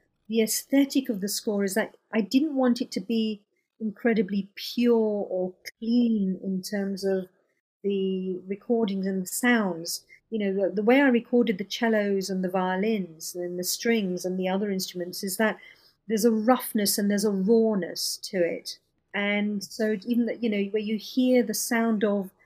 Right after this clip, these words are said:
the bow hitting the strings, or even with the human voice, you know, with my singing voice,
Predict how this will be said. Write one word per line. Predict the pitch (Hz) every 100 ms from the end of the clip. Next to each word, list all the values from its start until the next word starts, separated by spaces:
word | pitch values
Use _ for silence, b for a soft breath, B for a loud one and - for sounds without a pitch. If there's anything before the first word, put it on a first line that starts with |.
| _
the | 180
bow | 180 220 214 202 185
hitting | 214 214 190
the | 175
strings, | - - 220 196 180 170 - -
or | 190 185 180 180 b b b _
even | 226 190 214
with | 226
the | 196
human | - 240 226 202
voice, | 185 277 196 - -
you | - 196
know, | 185
with | 196
my | 196 185
singing | 185 - 285 302 226
voice, | 180 170 175 -